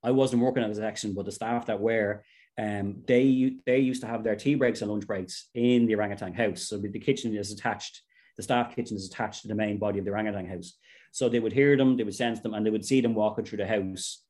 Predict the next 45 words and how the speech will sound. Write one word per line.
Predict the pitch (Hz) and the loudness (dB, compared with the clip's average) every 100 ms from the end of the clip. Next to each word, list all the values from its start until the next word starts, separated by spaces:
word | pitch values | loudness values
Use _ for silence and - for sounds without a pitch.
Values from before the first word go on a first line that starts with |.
| _ - | _ 0
regularly. | 135 123 87 - _ _ - | 2 2 -2 -12 _ _ -8
Um, | 113 113 107 101 | -4 -2 -2 0
during | 135 123 | 0 2
lockdown, | 113 123 - 107 98 98 | 0 -2 -4 -4 -4 -2
the | 117 | 2
only | 120 120 107 | 4 4 2
staff | - 117 107 104 | -4 -6 -6 -4
that | 101 | -4
were | |
on | 101 | -2
that, | 107 - - | -2 -4 -8
'cause, | 113 | -8
'cause | - 131 | 0 4
of, | 120 110 | 4 2
'cause | 131 120 | 0 0
of, | 101 - | -2 -6
uh, | 107 98 107 | -4 -4 -4
isolation, | 104 101 110 110 95 | -4 -2 -4 -4 -2
we | 110 | 2
weren't | 117 110 107 98 - _ _ _ | 2 2 0 -6 -10 _ _ _
to | - | -6
go | 113 113 123 | 0 4 4
to | 113 | 2
that | 104 - | -4 -4
part | 110 101 | -2 -2
of | 92 | -2
the | |
zoo. | 92 104 101 | -2 2 2
They | 104 | 2
weren't | 101 101 101 - - | -2 -2 -6 -10 -8
come | 101 | -6
to | 107 | -2
our | 107 | -2
part | 107 101 | -2 -2
of | |
the | 104 | -2
zoo. | |
We | 104 | 2
were | 117 | 2
even | 113 | 2
using | 110 101 101 | 0 -2 -2
different | 110 104 | -4 -4
entrances | 107 104 101 95 95 | -4 -4 -6 -8 -4
and | 104 | -4
exits. | 110 117 117 - | -2 -4 -6 -14